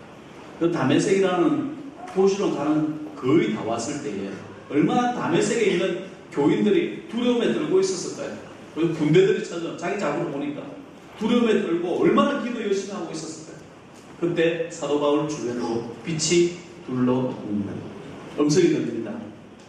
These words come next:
"사울아, 사울아, 누구십니까?" 라고 묻습니다. "사울아, 네가 왜 나를 핍박하느냐? 누구십니까?" 했더니, "나는 네가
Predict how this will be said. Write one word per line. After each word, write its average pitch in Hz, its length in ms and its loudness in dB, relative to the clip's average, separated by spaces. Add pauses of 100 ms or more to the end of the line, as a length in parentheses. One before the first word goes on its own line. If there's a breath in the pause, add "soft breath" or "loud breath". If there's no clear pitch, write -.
(240)
"사울아, 208 480 6
사울아, 214 720 2 (1080)
누구십니까?" 135 920 0
라고 104 180 -6
묻습니다. 104 420 -4 (840)
"사울아, 117 400 -2
네가 165 240 4
왜 196 160 4
나를 - 300 -4
핍박하느냐? 151 720 -8 (600)
누구십니까?" 127 600 -2
했더니, - 360 -8 (440)
"나는 110 460 0
네가 - 480 0